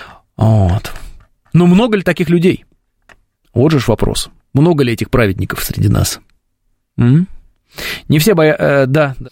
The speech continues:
Так, э, обычно тем, кто покупает ресурс, "запугать" в кавычках, приходят сами пугальщики после того, как узнают, что у заказчика нет собственного силового ресурса, пишет Дмитрий.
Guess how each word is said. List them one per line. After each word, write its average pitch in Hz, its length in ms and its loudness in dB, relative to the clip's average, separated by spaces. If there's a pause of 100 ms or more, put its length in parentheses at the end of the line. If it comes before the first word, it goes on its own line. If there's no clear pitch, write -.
(420)
Так, 156 320 0
э, 127 1700 2
обычно 180 400 2
тем, 214 220 0
кто 170 280 0
покупает 160 540 0
ресурс, 202 460 0
"запугать" 147 540 0
в - 40 -20
кавычках, 131 500 0
приходят 135 440 0
сами 135 340 0
пугальщики 135 600 0
после - 280 -2
того, 143 240 2
как 139 220 -2
узнают, 127 420 2
что - 160 -2
у 123 40 4
заказчика 131 520 0
нет 143 200 0
собственного 135 360 -2
силового 143 380 2
ресурса, 113 440 -2
пишет 117 260 2
Дмитрий. 113 400 0